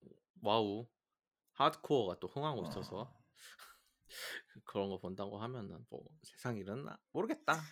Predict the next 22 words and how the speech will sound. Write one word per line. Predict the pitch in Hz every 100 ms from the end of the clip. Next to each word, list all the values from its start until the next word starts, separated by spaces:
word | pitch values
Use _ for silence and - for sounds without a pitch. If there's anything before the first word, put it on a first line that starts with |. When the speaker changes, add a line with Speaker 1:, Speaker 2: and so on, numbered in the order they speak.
| -
Speaker 1:
라는 | 110 113
Speaker 2:
뭐 | 190 247
Speaker 1:
생각이 | -
듭니다. | 107 107 -
Speaker 2:
신박한 | - 202 220 392 370
게 | 320
나왔어. | 120 120 143 - 151 104
그래가지고 | - 139 151 139 135
뭔가 | 107 110 127 117
그 | 113
쩌는 | - - 233 226
이야기가 | 156 123 117 113
나와가지고 | 104 98 110 107 98 104
하면 | 135 123
좋겠는데 | - - 120 104 90 101 82 - - - - -
이야기가 | 95 117 143 123
일단 | 95 92 107
다 | 90 - - _ _ _ _ -
망해버려가지고 | - - 131 170 110 87 - - 92 85 78 _
월드 | 85 85
오브 | 90 80
워크래프트도. | 73 - - - - 87